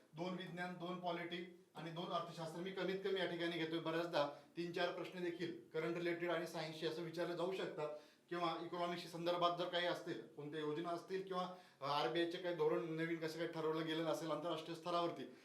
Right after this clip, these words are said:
काही महत्त्वपूर्ण आर्थिक परिषदेवरती प्रश्न देखील असतात, त्याचं जर आपण जर डिव्हायडेशन केलं या अर्थशास्त्रामध्ये, तर दोन दोन एक प्रश्न पकडले, काउंट केले, तर पंधरा आणि सहा जर तुम्ही जर केलं, तर या ठिकाणी बघा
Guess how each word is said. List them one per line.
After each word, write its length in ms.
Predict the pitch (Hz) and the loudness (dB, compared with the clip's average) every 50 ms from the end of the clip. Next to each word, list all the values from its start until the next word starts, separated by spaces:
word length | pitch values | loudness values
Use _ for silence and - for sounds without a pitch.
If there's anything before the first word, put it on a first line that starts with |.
| - - | -12 -6
काही 140 | - 175 170 | -4 -2 0
महत्त्वपूर्ण 460 | 165 160 156 185 185 185 185 190 185 | 0 0 0 0 -2 -2 0 0 0
आर्थिक 500 | 160 135 - - - - - 190 185 - | 0 -2 -4 -4 -6 -6 -6 -6 -6 -2
परिषदेवरती 520 | 170 165 165 165 180 175 175 170 165 170 185 | 0 0 0 0 0 2 2 2 0 0 -2
प्रश्न 380 | 185 170 156 156 185 180 170 | -2 -2 -2 -2 -2 -2 -2
देखील 200 | 165 160 160 175 | -2 0 0 0
असतात, 280 | 165 139 - - 151 147 - - - - - _ | 0 0 -2 -2 -4 -6 -8 -12 -16 -20 -12 _
त्याचं 160 | - 160 175 190 | -6 -4 -2 -2
जर 100 | 190 202 | 0 0
आपण 220 | 196 190 196 190 | 0 0 -2 0
जर 240 | 190 196 202 202 165 | 0 0 0 0 0
डिव्हायडेशन 420 | 160 175 180 185 185 175 180 190 | 0 0 0 0 -2 -2 -2 -4
केलं 400 | 180 - 185 180 185 185 185 - 151 | -4 -4 -2 -2 -2 -2 -2 -2 2
या 140 | 165 170 170 | 4 4 6
अर्थशास्त्रामध्ये, 840 | 170 165 160 156 - 175 170 165 170 160 - 170 170 165 151 143 139 | 6 4 2 0 -2 -2 -4 -6 -6 -6 -6 -6 -6 -4 -4 -4 -4
तर 60 | 175 | -4
दोन 280 | 165 156 170 170 180 | -2 -2 -2 0 0
दोन 140 | 180 190 190 | 2 0 2
एक 100 | 190 190 | 2 0
प्रश्न 260 | 185 175 165 - 180 | -2 -4 -8 -8 -8
पकडले, 460 | - 170 175 - 185 156 135 127 127 131 - - - - - - | -8 -8 -8 -6 -4 -2 -2 -4 -4 -8 -10 -14 -18 -18 -8 -4
काउंट 260 | 160 180 185 175 185 | -4 -2 -2 0 0
केले, 400 | 196 156 139 127 - - - - - - _ | 0 0 0 -2 -4 -6 -12 -18 -20 -10 _
तर 80 | 170 - | -6 -4
पंधरा 320 | 165 170 180 175 185 196 | -2 -2 -2 0 2 4
आणि 240 | 202 196 196 202 196 | 4 4 4 0 -4
सहा 360 | 196 185 - 160 175 180 180 | -4 -4 -4 -2 0 0 -2
जर 60 | 185 185 - | -2 -4 -6
तुम्ही 180 | 190 190 - | -6 -6 -6
जर 80 | 185 196 | -6 -6
केलं, 400 | 196 - 202 175 151 131 135 - - - - | -6 -4 -4 -4 -2 -4 -4 -6 -10 -12 -10
तर 80 | 170 165 | -6 -2
या 100 | 170 170 | -2 -2
ठिकाणी 260 | 170 160 160 170 165 | -2 -4 -6 -8 -6
बघा 220 | 160 160 151 151 | -6 -4 -4 -4